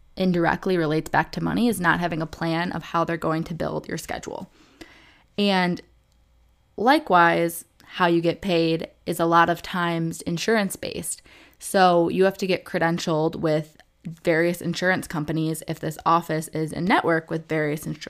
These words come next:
insurance companies. So do they have a plan of how they want you to get credentialed? Do they have a plan of which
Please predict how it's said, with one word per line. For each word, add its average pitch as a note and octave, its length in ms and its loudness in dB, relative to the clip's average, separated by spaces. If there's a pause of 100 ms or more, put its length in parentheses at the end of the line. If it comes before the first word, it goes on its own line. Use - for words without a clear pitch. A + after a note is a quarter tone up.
insurance - 420 -8
companies. - 540 -10 (460)
So F3+ 400 4
do F3+ 120 0
they F#3 120 4
have G#3 160 2
a G3 40 -4
plan E3+ 500 -2
of D#3+ 280 -4
how E3+ 280 2
they E3+ 100 4
want D#3+ 220 0
you D#3+ 80 -2
to D#3+ 60 -2
get - 200 -8
credentialed? D#3+ 640 -4 (640)
Do F3+ 100 2
they F3 140 2
have E3+ 140 -2
a E3 40 0
plan D#3+ 500 -2
of D#3 220 -4
which E3 560 -2